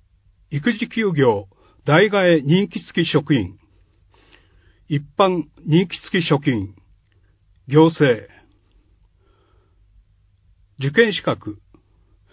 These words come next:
いずれも年齢要件なし。ワード、Excelの操作ができる方。育児休業、代替え任期付き職員、一般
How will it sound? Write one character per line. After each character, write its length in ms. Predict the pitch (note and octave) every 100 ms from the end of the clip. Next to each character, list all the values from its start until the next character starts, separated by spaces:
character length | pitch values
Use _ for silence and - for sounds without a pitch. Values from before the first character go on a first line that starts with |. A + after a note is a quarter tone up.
| _ _ _ -
い 120 | D3
ず 140 | F3+
れ 120 | G3+
も 320 | F#3+ F3 E3 _ _ -
年 280 | D#3+ G3+
齢 200 | G3+ F#3+
要 140 | F#3 E3+
件 240 | C3+ G#2
な 140 | A#2+ B2
し。 40 | - - _ _ _ _ _ _ _ _ _ _ _ _ _ _ -
ワ 320 | C#3+ F3 F#3
ー 20 |
ド、 340 | E3 D#3+ - _ _
Excel 440 | C#3 D3 - G3+ G#3
の 260 | F#3+ F3
操 260 | - G#3 F3
作 120 | C#3
が 120 | A2+
で 100 | A2
き 100 | A2
る 120 | B2
方。 340 | - G2+ A#2 - _ _ _ _ _ _ _ _ _ _ _ _ _ _ _ _ _ _ _ _
育 200 | D3 A3+
児 180 | A#3 A#3
休 280 | - G#3 E3
業、 320 | B2 G#2+ - _ _ _ _
代 240 | C3+ D#3+ G#3
替 240 | G#3 F#3
え 20 |
任 240 | D3 F3+ F3
期 120 | F#3+
付 240 | - E3+
き 40 | E3
職 300 | D3 D3 B2
員、 240 | F#2+ - _ _ _ _ _ _ _
一 160 | C#3+ C#3+ - -
般 300 | F#3+ F#3